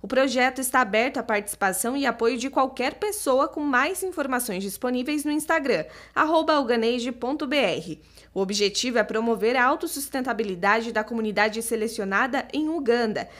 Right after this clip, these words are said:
e expandir o projeto para outras regiões.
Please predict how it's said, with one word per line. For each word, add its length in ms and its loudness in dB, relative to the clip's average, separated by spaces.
e 140 2
expandir 480 0
o 20 -4
projeto 560 -2
para 240 2
outras 380 -2
regiões. 800 -2